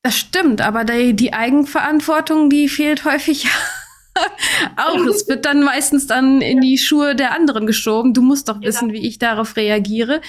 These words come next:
Speaker 1: Vor allen Dingen, wenn man die Menschen schon vorher ein bisschen kennt. Aber wenn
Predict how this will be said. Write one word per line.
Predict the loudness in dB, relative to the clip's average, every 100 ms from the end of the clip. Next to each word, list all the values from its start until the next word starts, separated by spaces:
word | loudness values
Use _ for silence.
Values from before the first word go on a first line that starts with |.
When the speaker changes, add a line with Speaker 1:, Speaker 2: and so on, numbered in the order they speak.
| -16 -10
Speaker 1:
Vor | -4
allen | 0
Dingen, | 2
wenn | 2
man | 2 4 4 2
die | 0 -2 -2
Menschen | 0 -2 0 0
schon | 2 0 0 -2 -6
vorher | -8 -4 -2 0
ein | 0
bisschen | -2 -2 -4 -4
kennt. | -4 -4 -4
Aber | -4 -2
wenn | 0